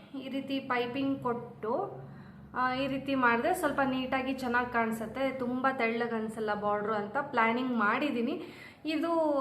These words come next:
ಸ್ವಲ್ಪನೇ ಇತ್ತು ನೋಡಿ, ಈ ಕಲರ್ಗೆ, ಈ ಕಲರ್ಗೆ ಮ್ಯಾಚ್ ಆಗುತ್ತೆ. ಇದು ಸ್ವಲ್ಪ ಡಲ್ ಗೋಲ್ಡ್,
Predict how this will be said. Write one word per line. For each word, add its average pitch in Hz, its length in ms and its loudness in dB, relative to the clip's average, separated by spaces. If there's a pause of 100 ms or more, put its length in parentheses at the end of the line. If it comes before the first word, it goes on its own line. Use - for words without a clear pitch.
(380)
ಸ್ವಲ್ಪನೇ 269 480 0
ಇತ್ತು 240 280 0
ನೋಡಿ, 254 520 -4
ಈ 269 80 -6
ಕಲರ್ಗೆ, 262 720 -2 (380)
ಈ 269 80 -6
ಕಲರ್ಗೆ 247 500 2
ಮ್ಯಾಚ್ 262 440 4
ಆಗುತ್ತೆ. 208 300 -2
ಇದು 220 100 -4
ಸ್ವಲ್ಪ 240 300 -2
ಡಲ್ 240 460 2
ಗೋಲ್ಡ್, 214 320 2